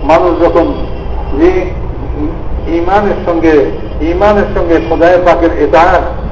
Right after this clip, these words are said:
খোদাকে রাজি করার জন্য জমিনের বুকে কোনো আমল করে, তো গায়েবের মধ্যে এক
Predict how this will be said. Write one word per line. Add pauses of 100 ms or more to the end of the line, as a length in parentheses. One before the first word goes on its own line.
(100)
খোদাকে
রাজি
করার
জন্য (340)
জমিনের
বুকে (100)
কোনো
আমল
করে, (380)
তো
গায়েবের
মধ্যে (400)
এক